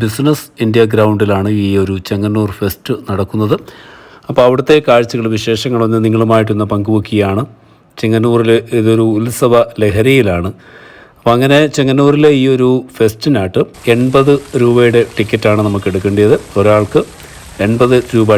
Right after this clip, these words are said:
ടിക്കറ്റ് നിരക്കിലാണ് ഇവിടത്തേക്ക് പ്രവേശനമുള്ളത്. അപ്പോൾ എൺപത് രൂപ ടിക്കറ്റ് എടുത്താൽ നമ്മൾ അകത്തേക്ക്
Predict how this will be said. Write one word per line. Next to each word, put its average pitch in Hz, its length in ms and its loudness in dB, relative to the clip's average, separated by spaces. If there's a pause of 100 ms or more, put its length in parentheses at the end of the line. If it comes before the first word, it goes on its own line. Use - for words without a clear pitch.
ടിക്കറ്റ് 107 360 -2
നിരക്കിലാണ് 98 440 -2
ഇവിടത്തേക്ക് 92 380 -4
പ്രവേശനമുള്ളത്. 92 760 -2 (240)
അപ്പോൾ - 220 2
എൺപത് 113 220 2
രൂപ 113 160 4
ടിക്കറ്റ് 110 280 0
എടുത്താൽ 117 260 2 (200)
നമ്മൾ 104 220 0
അകത്തേക്ക് 107 480 0